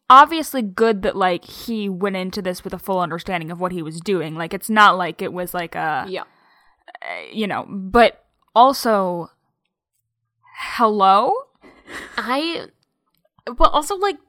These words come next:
Speaker 2: did he get off from it?
Speaker 1: So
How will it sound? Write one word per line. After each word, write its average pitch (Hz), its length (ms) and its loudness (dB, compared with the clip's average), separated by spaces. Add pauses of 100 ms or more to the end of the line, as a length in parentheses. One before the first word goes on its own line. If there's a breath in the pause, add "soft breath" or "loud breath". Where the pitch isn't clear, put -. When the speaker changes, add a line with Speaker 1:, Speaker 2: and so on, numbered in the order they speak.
(180)
Speaker 2:
did 247 240 -6
he 285 300 -8 (680)
get 190 220 -6
off 185 320 2
from 339 380 0
it? 415 260 -2 (1160 loud breath)
Speaker 1:
So 240 80 -6